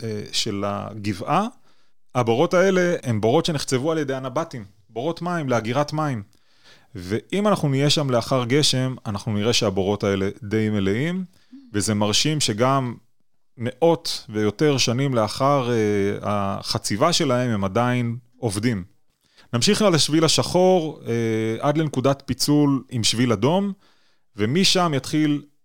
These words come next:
מסלול שהוא, אה, צר יותר ומתאים יותר להולכי רגל, הוא לא שביל ג'יפים מהנקודה הזו והלאה, והוא יוביל אותנו עד לערוץ שהולך ונהיה יותר ויותר צר של נחל חצץ.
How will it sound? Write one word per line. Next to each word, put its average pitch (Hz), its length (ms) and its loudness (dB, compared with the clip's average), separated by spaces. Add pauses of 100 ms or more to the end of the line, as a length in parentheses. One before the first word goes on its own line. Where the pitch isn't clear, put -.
מסלול 151 540 4
שהוא, 110 400 2
אה, 104 200 4
צר 180 320 4
יותר 151 400 2
ומתאים 120 360 -2
יותר 135 260 0
להולכי 123 340 0
רגל, 143 480 0
הוא 107 180 -8
לא 135 180 2
שביל 120 300 0
ג'יפים 143 380 0
מהנקודה 131 460 0
הזו 123 300 0
והלאה, 127 400 2 (580)
והוא 107 680 2
יוביל 156 320 6
אותנו 135 460 0
עד 165 200 0
לערוץ 143 640 2 (220)
שהולך 127 420 0
ונהיה 135 260 -2
יותר 127 400 -2
ויותר 120 340 0
צר 120 280 0
של 101 180 -2
נחל 107 280 -2
חצץ. 180 600 -6